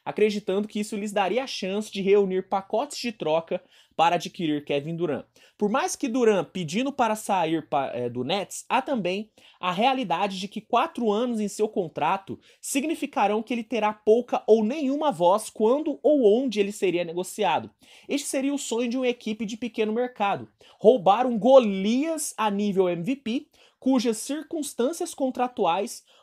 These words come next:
o deixariam sem escolha a não ser jogar por eles." E esse ponto que o Wojnarowski levantou é muito interessante, porque é o seguinte, né? Como o Durant tem quatro anos ainda no seu contrato, não é toda equipe que pode absorver, né,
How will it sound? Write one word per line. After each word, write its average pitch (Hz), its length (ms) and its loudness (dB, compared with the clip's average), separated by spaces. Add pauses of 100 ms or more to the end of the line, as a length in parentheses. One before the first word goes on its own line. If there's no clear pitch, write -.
(100)
o 247 100 -4
deixariam 220 640 -2
sem 220 240 -4
escolha 202 580 2
a 208 120 2
não 226 160 0
ser 185 260 0
jogar 143 400 -2
por 185 160 -2
eles." 139 560 -4 (320)
E 190 100 0
esse 339 200 2
ponto 226 320 2
que - 100 -4
o 220 40 2
Wojnarowski 190 500 4
levantou 185 380 2
é 190 40 4
muito 196 220 -4
interessante, 214 500 0
porque - 220 -8
é 208 40 2
o 214 40 0
seguinte, 170 500 -8
né? 139 80 -4
Como 320 300 -2
o 294 40 -2
Durant 196 300 2
tem 156 140 -6
quatro 208 480 -2
anos 156 240 0
ainda 131 160 -2
no 131 80 -8
seu 120 160 -6
contrato, 156 640 -4 (320)
não 262 180 4
é 330 60 6
toda 254 340 4
equipe 196 380 0
que 220 100 -4
pode 180 300 2
absorver, 170 680 4 (320)
né, 156 280 -6